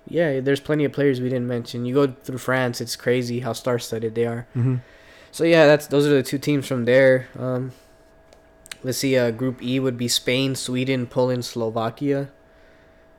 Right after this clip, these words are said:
Speaker 1: Uh, that's, I mean, Spain, I think, is, is clear the, in that group. They got probably the, one of the easiest groups. Um,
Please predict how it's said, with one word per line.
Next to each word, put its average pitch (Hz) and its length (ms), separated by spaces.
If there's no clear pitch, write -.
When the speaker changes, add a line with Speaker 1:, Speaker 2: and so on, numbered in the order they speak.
Speaker 1:
Uh, 110 400
that's, - 480
I 123 80
mean, 127 200
Spain, 156 340
I 143 80
think, 135 260
is, 117 220
is - 180
clear 123 540
the, 117 200
in 113 180
that 113 240
group. 110 300
They 120 200
got 127 340
probably 120 340
the, - 60
one 123 160
of 117 60
the 120 200
easiest 117 360
groups. 117 460
Um, 113 520